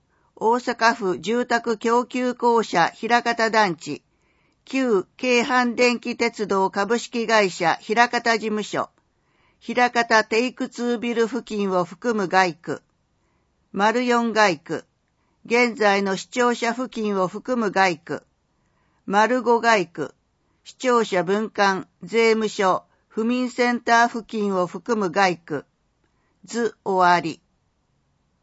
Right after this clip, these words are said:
用語の解説五、間地。土地区画整理事業において、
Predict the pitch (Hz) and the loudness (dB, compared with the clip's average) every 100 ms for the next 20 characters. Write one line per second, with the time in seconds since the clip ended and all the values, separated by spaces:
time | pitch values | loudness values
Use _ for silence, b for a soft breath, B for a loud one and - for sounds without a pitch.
0 | _ _ _ 196 226 247 226 233 226 220 | _ _ _ -2 0 0 0 2 0 2
1 | 208 214 - 190 - 175 - - 196 196 | 2 2 0 -4 -2 -4 -4 -6 2 2
2 | - _ _ _ _ _ 214 226 233 - | 2 _ _ _ _ _ -2 0 -2 -4
3 | 202 170 _ _ _ _ _ _ 202 208 | -4 -4 _ _ _ _ _ _ -4 -4
4 | 254 247 247 247 240 240 - 240 240 240 | -4 -4 0 0 0 -2 2 2 4 -2
5 | 214 240 214 190 175 170 180 180 - 170 | -4 -2 2 2 2 2 0 -2 -2 -2
6 | - | -2